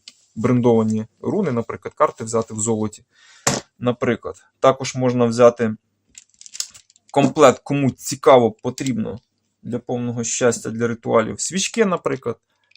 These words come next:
сорок гривень коштують, товсті вони йдуть. Е, ось вони, давайте їх розділимо. Різнокольорові,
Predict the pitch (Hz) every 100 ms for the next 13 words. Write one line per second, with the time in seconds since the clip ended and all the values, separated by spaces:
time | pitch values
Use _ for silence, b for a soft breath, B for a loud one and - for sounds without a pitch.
0 | - _ - 131 123 117 127 117 113 123
1 | - 120 104 _ 131 120 - 123 113 113
2 | 110 110 107 - - 98 92 87 - _
3 | _ _ _ _ - - 101 104 107 107
4 | 107 - 98 120 113 110 113 - 117 -
5 | - _ _ _ - 120 117 120 - 123
6 | 120 120 113 110